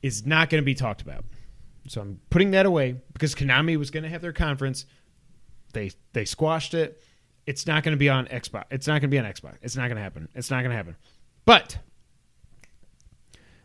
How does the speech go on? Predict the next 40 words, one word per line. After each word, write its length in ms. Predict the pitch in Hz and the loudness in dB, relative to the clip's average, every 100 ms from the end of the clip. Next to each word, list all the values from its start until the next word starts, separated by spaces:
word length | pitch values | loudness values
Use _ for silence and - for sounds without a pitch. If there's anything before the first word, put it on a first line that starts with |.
| _ | _
my 240 | 127 156 | 8 8
Lord 280 | 190 180 175 | 10 6 4
and 100 | 160 | 0
Savior, 640 | 135 135 131 113 110 104 87 _ _ _ _ _ _ _ _ _ _ - | -2 -2 -2 -4 -8 -10 -14 _ _ _ _ _ _ _ _ _ _ -4
Hideo 400 | 120 123 127 123 | 2 4 4 0
Kojima. 460 | 104 98 92 82 82 - - - - _ _ _ _ _ - _ _ _ _ - | -6 -10 -10 -10 -14 -18 -20 -20 -20 _ _ _ _ _ -20 _ _ _ _ -4
At 80 | 147 | 0
first, 240 | 214 214 | 2 2
I 80 | 185 | 2
was 120 | 156 | 0
like, 160 | 156 147 | 0 0
I 80 | 139 | 2
wrote 240 | 139 175 | 6 6
this 160 | 175 143 | 6 4
down 240 | 156 143 | 6 6
months 240 | 139 147 - | 4 2 2
ago, 160 | 135 | 0
but 100 | 123 | 2
I 40 | 131 | 0
was 100 | 135 | 0
like, 160 | 127 | -4
"Oh, 80 | 117 - | -6 -8
crap, 260 | 151 156 | -2 -2
Sony's 380 | - 151 160 147 | 0 0 0 0
not 100 | 143 | -2
gonna 140 | 131 | -2
be 80 | 127 | 0
there." 140 | 139 131 | 2 2
And 100 | 120 | 0
then 100 | 120 | -2
I 60 | |
was 100 | 117 | -2
like, 260 | 110 110 - | -4 -8 -10
like 140 | 107 | -12
I 60 | 98 | -10
just 200 | 101 98 | -10 -8
said, 220 | 131 113 | -8 -4
"Wait 180 | 117 131 | -2 -2
a 20 | |
minute. 280 | 98 87 82 | -2 -12 -16